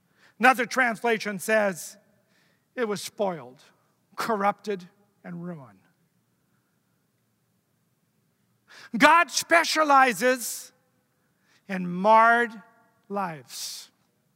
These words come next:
Specialists. Ruined, spoiled, turned out badly. My hero, one of the best writers, I think, who lived in my lifetime,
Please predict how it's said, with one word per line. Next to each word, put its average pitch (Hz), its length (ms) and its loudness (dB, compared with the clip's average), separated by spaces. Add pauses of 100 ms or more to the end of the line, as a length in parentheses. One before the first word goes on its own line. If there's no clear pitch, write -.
(200)
Specialists. - 720 -10 (1400)
Ruined, 339 500 6 (220)
spoiled, 311 680 6 (400)
turned 302 260 6
out 302 220 4
badly. 320 480 6 (2250)
My 285 240 6
hero, 294 560 4 (160)
one 285 160 2
of 247 60 -2
the 254 100 2
best 269 360 2
writers, 277 480 4 (180)
I 277 200 6
think, 277 400 -2
who 254 140 -4
lived 247 280 4
in 240 120 -2
my 285 280 6
lifetime, 262 600 2